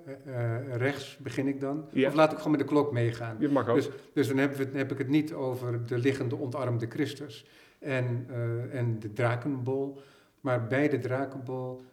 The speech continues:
Speaker 1: heb je een, een vlinder. Ik ben geen kenner, dus ik kan niet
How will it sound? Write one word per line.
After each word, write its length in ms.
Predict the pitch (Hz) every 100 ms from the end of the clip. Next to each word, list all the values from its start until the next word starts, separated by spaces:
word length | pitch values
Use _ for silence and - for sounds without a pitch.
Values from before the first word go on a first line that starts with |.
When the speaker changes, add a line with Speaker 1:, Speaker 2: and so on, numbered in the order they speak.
| -
Speaker 1:
heb 180 | 127 -
je 260 | 127 117 117 - _ _ _
een, 460 | - 120 110 107 - - _ -
een 200 | 127 113
vlinder. 500 | 123 120 131 139 - - _ _ _ _ _ _ _ _ _ -
Ik 180 | 123
ben 100 | 104
geen 200 | 113 120
kenner, 320 | 117 117 120 123
dus 140 | 117
ik 80 | 113
kan 160 | 120 120
niet 240 | 113